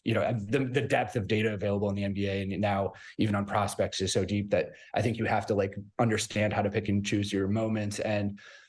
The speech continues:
yeah, like, having a <laughs> decade of figuring out what to pick out and, and what was worth covering and, and what was, what was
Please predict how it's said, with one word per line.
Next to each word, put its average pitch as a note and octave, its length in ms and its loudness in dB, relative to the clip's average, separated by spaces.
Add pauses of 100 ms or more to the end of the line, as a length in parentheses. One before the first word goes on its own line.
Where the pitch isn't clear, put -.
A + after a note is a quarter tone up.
(240)
yeah, - 300 2
like, G#2 200 -2
having A2+ 340 2
a A2 40 -2
<laughs> A#2+ 120 2
decade - 340 0
of B2+ 60 -2
figuring D3 560 0
out C3 320 0
what C3+ 160 2
to D3 80 2
pick C#3+ 240 0
out C#3+ 300 2
and, A#2+ 160 -2
and A#2 200 -4
what C3 200 2 (280)
was A2+ 160 0
worth B2+ 260 2
covering C#3+ 540 4
and, A2+ 200 -4
and A#2 260 -2
what A#2+ 180 2
was, A2+ 200 -4
what A2+ 400 2
was G#2+ 360 -2